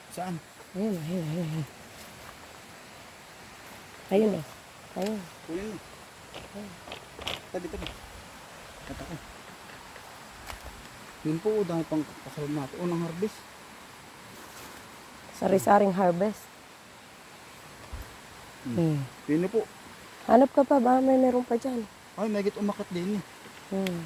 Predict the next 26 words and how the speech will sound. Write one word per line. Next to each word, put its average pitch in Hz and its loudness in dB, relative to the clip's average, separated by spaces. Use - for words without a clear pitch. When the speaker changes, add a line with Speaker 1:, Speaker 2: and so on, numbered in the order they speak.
Speaker 1:
Tama-tama, 170 0
may 165 0
ano. 170 -2
Doon 170 -2
tayo 170 0
sa 160 -4
paprang. 170 -2
Speaker 2:
Ayun, 226 10
oh, - 0
kalabasa, 190 -2
oh. 165 -6
Speaker 1:
Ay, 160 -4
hindi 147 -6
pa 139 -6
yun. 175 -10
Speaker 2:
Maliit 190 -4
pa. - -2
Ayun, 226 6
oh. 196 8
Lu-, 196 8
ano, 214 8
lulunod 220 6
nga 226 6
pala - 0
ito, - 0
ano. 330 6